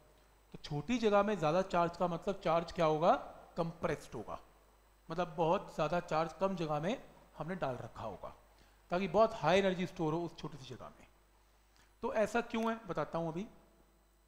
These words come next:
अब जैसे suppose करो, हम एक tank की बात कर रहे हैं घरों में और capacitor की बात कर रहे हैं electricity में या इस chapter में, वो एक ही काम कर रहा है, पानी वाला काम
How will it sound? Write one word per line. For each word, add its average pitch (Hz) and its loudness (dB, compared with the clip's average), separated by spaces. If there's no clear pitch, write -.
अब - -10
जैसे 214 2
suppose 190 0
करो, - -12
हम 202 -4
एक 208 -2
tank 202 0
की 220 -4
बात 190 2
कर 185 2
रहे 190 -2
हैं 180 -6
घरों 139 -2
में 190 -4
और 185 0
capacitor 175 -2
की 214 -2
बात 190 2
कर 190 2
रहे 196 2
हैं 254 -4
electricity - -8
में 117 -14
या 151 -4
इस 143 -10
chapter 135 -8
में, 139 -8
वो 208 2
एक 208 2
ही 220 -2
काम 185 2
कर 160 -2
रहा 147 -2
है, 139 -6
पानी 180 2
वाला 185 2
काम 175 -2